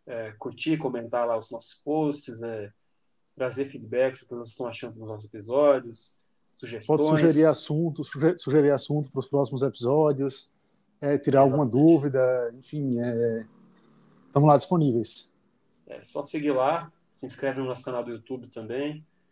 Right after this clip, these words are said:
Speaker 1: É, como eu disse, a gente tá, é, planejando trazer novidades aí pro pessoal. Então, acompanhe.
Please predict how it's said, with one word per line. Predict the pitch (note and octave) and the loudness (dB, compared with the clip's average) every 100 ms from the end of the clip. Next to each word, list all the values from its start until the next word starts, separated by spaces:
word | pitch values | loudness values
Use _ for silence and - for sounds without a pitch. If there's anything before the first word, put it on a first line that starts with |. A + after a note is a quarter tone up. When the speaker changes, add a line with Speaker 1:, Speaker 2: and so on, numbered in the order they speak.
| _ _ _ _ | _ _ _ _
Speaker 1:
É, | A#2 G#2+ A2 | -14 -10 -10
como | A#2 | -10
eu | B2 | -12
disse, | B2 B2+ | -12 -10
a | B2 | -12
gente | A#2+ - | -12 -8
tá, | B2+ B2 A2 A2+ - - | -4 -2 -4 -8 -20 -14
é, | A2+ G#2 F#2+ - _ _ _ _ _ _ _ _ | -10 -8 -10 -12 _ _ _ _ _ _ _ _
planejando | C3 C3+ C3 C3 | -6 -6 -4 -6
trazer | C3 A#2 A#2+ A2+ G2+ - | -6 -10 -8 -8 -10 -12
novidades | A#2+ A2 A2 A#2+ B2 - | -12 -10 -4 -2 -4 -6
aí | G2+ B2+ C3+ C3+ | -8 -6 -8 -8
pro | _ | _
pessoal. | G2+ - A#2+ C3+ D3 D3 _ _ _ _ _ | -20 -10 -4 -2 -4 -8 _ _ _ _ _
Então, | A2 A2 B2 C#3 C#3 B2+ C3 _ _ _ _ _ _ _ _ _ | -20 -14 -8 -6 -6 -8 -14 _ _ _ _ _ _ _ _ _
acompanhe. | A#2+ D3 D3+ C#3 A2+ A2+ | -10 -8 -4 -4 -4 -12